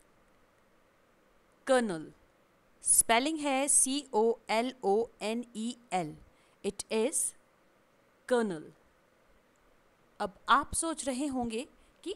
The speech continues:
इसे कोलोनेल क्यों नहीं प्रोनाउंस किया जा रहा है, क्योंकि स्पेलिंग तो सी ओ एल ओ लिखी हुई है। अक्सर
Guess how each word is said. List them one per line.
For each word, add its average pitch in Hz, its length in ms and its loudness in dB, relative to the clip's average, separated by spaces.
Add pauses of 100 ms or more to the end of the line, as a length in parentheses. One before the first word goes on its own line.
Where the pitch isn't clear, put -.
(120)
इसे 330 380 -4 (480)
कोलोनेल 339 560 -2
क्यों 226 240 -2
नहीं 208 200 -4
प्रोनाउंस 175 440 -6
किया 160 260 -8
जा 160 220 -8
रहा 170 240 -10
है, 208 120 -8
क्योंकि 202 300 -10
स्पेलिंग 170 400 -8
तो 226 140 -6
सी 240 400 -4 (100)
ओ 233 200 0 (140)
एल 190 260 -4 (100)
ओ 233 160 0
लिखी 262 320 -6
हुई 269 220 -4
है। 277 160 -12 (1080)
अक्सर 277 480 0